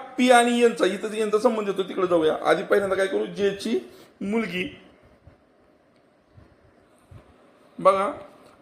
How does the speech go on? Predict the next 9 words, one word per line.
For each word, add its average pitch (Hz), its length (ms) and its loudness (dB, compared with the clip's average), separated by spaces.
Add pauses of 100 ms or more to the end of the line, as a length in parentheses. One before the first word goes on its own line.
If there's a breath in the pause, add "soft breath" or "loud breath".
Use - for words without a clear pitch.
आपण 202 240 0
लिहून 226 300 -2
काढलंय 208 360 0 (440)
की - 80 -10
बाबा 180 280 6 (260)
ह्या 160 500 2 (3000)
जेची 190 560 -4
मुलगी 185 380 0
आहे 135 120 4